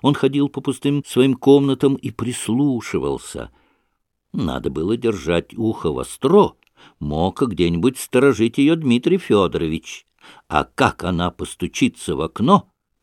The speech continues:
Смердяков ещё третьего дня уверил Фёдора Павловича, что передал ей, где и куда постучаться,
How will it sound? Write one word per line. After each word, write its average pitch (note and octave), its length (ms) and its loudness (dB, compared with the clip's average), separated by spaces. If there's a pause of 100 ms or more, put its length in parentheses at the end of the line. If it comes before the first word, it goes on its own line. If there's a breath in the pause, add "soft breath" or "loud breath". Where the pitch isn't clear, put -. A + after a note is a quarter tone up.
(160 soft breath)
Смердяков A#2 760 4
ещё G#2 340 4
третьего G2 420 0
дня A#2 240 -2
уверил E2+ 400 2
Фёдора E2 320 -2
Павловича, C3+ 420 2
что - 200 -2
передал A#2 560 4
ей, E2 340 0 (140)
где A2+ 540 4
и C3+ 180 0
куда F3 500 4
постучаться, - 840 -2